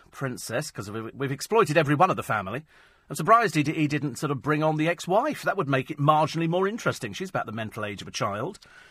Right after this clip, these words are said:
And so Petesy sat on there, and there wasn't really much to him. And then there was some woman in the middle. I've never even, I didn't even know she was.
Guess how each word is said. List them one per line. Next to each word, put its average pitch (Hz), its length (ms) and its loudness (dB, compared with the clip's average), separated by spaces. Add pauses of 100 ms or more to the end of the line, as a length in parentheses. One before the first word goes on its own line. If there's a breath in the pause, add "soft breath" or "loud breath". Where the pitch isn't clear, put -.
(120 loud breath)
And 151 160 2
so 160 260 2
Petesy 160 460 -2
sat - 300 -4
on 110 160 -4
there, 120 140 0
and 135 100 -2
there 123 60 -6
wasn't 127 200 -6
really 104 140 -8
much 107 240 -6
to 101 80 -10
him. 120 180 -4 (240 loud breath)
And 202 60 -2
then 254 80 2
there 240 40 -4
was 247 120 -2
some 277 160 0
woman 220 180 2
in 190 60 2
the 170 80 0
middle. 214 280 0
I've 165 60 0
never 185 220 -2
even, 233 180 -2
I 185 100 -2
didn't 247 140 -4
even 254 100 -2
know 269 80 0
she 294 160 -2
was. 330 480 2